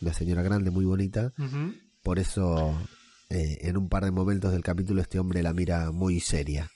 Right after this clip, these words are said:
Speaker 2: Ok, listo. Ahí me
Speaker 1: O sea,
Speaker 2: cierra
Speaker 1: ese,
Speaker 2: todo.
Speaker 1: eh, encuentra el juguete de esa niña que, que quemaron ahí. Justo en ese lugar es donde la quemaron antes de la batalla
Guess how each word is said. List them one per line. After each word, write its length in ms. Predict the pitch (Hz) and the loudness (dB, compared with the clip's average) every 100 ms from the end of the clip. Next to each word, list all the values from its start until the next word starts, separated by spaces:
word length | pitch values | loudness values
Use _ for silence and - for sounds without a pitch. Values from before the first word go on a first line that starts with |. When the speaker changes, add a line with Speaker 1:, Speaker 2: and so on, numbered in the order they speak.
| _ _ _ _ _ _ _ _ 139 | _ _ _ _ _ _ _ _ -10
Speaker 2:
Ok, 200 | 131 127 101 120 123 | -6 -6 -8 -10 -8
listo. 280 | 127 - - - - - | -8 -8 -18 -20 -18 -8
Ahí 160 | 139 | -4
me 80 | 143 | -4
Speaker 1:
O 20 | |
sea, 240 | - 147 95 | -2 -2 -2
Speaker 2:
cierra 0 | |
Speaker 1:
ese, 120 | 107 113 | -2 -4
Speaker 2:
todo. 80 | - | -8
Speaker 1:
eh, 120 | 95 - - | -14 -14 -6
encuentra 480 | 117 101 135 135 127 | -4 0 2 2 2
el 60 | |
juguete 420 | 120 120 120 123 127 | 2 4 4 4 4
de 80 | 107 | 4
esa 160 | - | 2
niña 360 | 95 98 98 90 | 2 4 4 2
que, 460 | 87 80 76 80 - | 2 2 2 0 -2
que 100 | 87 | 0
quemaron 380 | 90 98 98 90 | 2 2 2 4
ahí. 140 | 92 | 2
Justo 280 | - 110 110 | 2 0 2
en 100 | 107 | 2
ese 200 | 117 117 | 2 4
lugar 240 | 113 113 | 4 4
es 80 | 117 | 4
donde 200 | 107 98 | 4 4
la 80 | 90 | 2
quemaron 400 | 85 92 98 98 | 2 2 2 4
antes 220 | 95 95 92 | 2 2 2
de 60 | |
la 80 | 85 | 4
batalla 460 | 82 80 85 - | 2 2 -2 0